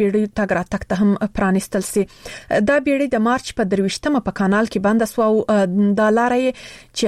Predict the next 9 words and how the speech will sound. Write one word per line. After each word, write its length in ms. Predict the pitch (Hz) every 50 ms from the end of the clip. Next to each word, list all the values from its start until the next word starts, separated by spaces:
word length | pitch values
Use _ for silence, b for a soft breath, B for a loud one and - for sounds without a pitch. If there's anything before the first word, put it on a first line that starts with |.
| 196 - 226
هره 180 | 277 294 294 277 254
ورځ 160 | 254 254 240 -
ورباندې 460 | 233 240 214 220 220 220 220 208 226 220 208 220
د 0 | 208 202 196
نړۍ 220 | 196 196 220 247 262 247 247
له 100 | 233 226 202 185 185 208
دریو 340 | 233 247 254 262 262 262 254 - 202 196 190
یوه 180 | 185 202 262 262 214
برخه 240 | 208 202 - 214 196